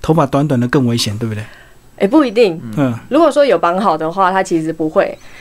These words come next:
Speaker 2: 但是如果像马尾，以前是绑马尾，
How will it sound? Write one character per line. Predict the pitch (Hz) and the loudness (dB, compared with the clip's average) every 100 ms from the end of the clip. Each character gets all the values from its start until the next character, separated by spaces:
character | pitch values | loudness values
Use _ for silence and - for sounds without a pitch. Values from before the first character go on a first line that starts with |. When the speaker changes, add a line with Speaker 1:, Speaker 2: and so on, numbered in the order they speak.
| - | -6
Speaker 2:
但 | - 320 | 0 2
是 | 302 | 4
如 | 254 | 2
果 | 233 208 180 | 4 2 2
像 | 240 202 | 0 0
马 | 170 170 | 0 2
尾， | 180 151 - - | 2 0 -4 -6
以 | 196 | 0
前 | 208 196 | 2 2
是 | 240 | 2
绑 | 208 170 | 0 0
马 | 156 156 | 0 0
尾， | 175 165 | 2 0